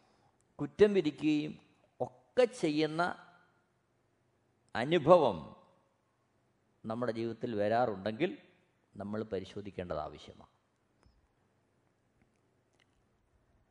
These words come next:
പലപ്പോഴും നാം ചെയ്യുന്നതിനെ മുൻനിർത്തിക്കൊണ്ട് അതിൻ്റെ അടിസ്ഥാനത്തിൽ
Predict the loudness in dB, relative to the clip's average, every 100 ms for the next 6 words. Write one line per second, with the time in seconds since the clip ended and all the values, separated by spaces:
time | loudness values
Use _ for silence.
0 | _ -20 _ _ _ _ _ _ _ _
1 | _ 2 4 4 4 4 0 -6 -14 -18
2 | -20 -20 _ _ _ _ _ _ _ _
3 | _ _ _ _ _ _ _ _ _ _
4 | _ _ _ _ _ _ _ _ _ -4
5 | 2 4 6 4 2 0 0 2 0 2
6 | 2 4 2 2 -2 -12 -20 _ _ _
7 | _ _ _ _ _ _ _ _ _ _
8 | _ _ _ _ _ _ 0 0 2 2
9 | 2 -4 0 0 2 0 0 -14 -20 _
10 | _ _ _ _ _ _ _ _ _ _
11 | _ _ -2 0 6 8 8 4 2 4
12 | 4 4 2 0